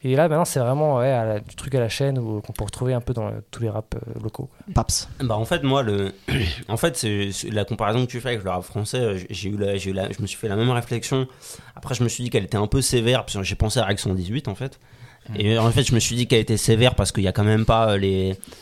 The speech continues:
Speaker 3: c'est, c'est quand même moins téléphoné, je trouve. Il y a pas les, les, les, les grosses Zumba, les machins, et cetera. C'est, ça reste quand même fidèle à, euh, un rap street. C'est quand même, enfin, voilà, il y a pas de,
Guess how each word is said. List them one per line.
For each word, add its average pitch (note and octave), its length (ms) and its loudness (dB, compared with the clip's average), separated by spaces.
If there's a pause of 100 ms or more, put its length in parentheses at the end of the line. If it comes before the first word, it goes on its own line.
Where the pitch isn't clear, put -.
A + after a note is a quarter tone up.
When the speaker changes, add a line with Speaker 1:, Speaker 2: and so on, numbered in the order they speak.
(240)
Speaker 3:
c'est, - 260 -6
c'est - 140 -8
quand G#2+ 100 0
même A2 100 4
moins C#3 180 6
téléphoné, A2+ 520 4
je A#2 80 -6
trouve. G#2+ 340 -2
Il F#2 60 -4
y F#2 40 2
a G2 80 0
pas G#2+ 160 -2
les, G2 180 -4
les, F#2 220 -4
les, F2+ 520 -4 (300)
les G2 100 -2
grosses F#2+ 280 0
Zumba, G2+ 460 4
les G2 100 2
machins, F2+ 360 0
et F2+ 80 -4
cetera. F2+ 400 0
C'est, A2 160 -4
ça - 160 -4
reste A#2+ 240 2
quand A2+ 120 2
même A2 200 2 (180)
fidèle B2 520 2
à, G2+ 280 0 (380)
euh, F2+ 720 -2
un G2 80 0
rap G#2 320 2
street. A#2 380 2 (180)
C'est G#2+ 160 -6
quand G2+ 80 -4
même, G#2+ 240 2 (140)
enfin, F#2+ 240 0
voilà, G2+ 200 4
il F2+ 40 0
y F2+ 40 2
a E2+ 40 -2
pas A2 180 0
de, F#2+ 140 -4